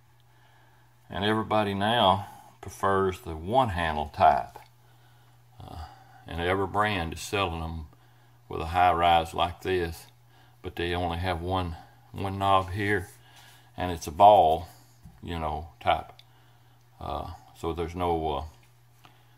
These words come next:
threaded parts and handles to come off, and so if I do have to replace it, that's probably the way I'll go. Uh, I used to use one-handled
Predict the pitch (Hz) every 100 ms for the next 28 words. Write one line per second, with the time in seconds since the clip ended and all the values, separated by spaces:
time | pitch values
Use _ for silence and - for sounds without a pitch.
0 | _ _ _ _ - 98 101 95 87 -
1 | - 87 90 87 87 - - 65 78 82
2 | - - - - _ _ _ - 92 90
3 | 92 90 85 - 82 95 87 87 87 85
4 | 82 - 76 80 _ - - - - _
5 | _ _ _ - 87 85 85 80 - 127
6 | 113 80 - 80 78 80 80 80 - 76
7 | 82 - - - 87 - - 90 85 78
8 | 78 78 76 76 82 80 78 78 - _
9 | _ _ _ _ _ _ _ - 87 -
10 | 85 - - - _ _ _ _ 82 80
11 | 104 107 78 87 104 87 82 85 82 82
12 | 82 78 76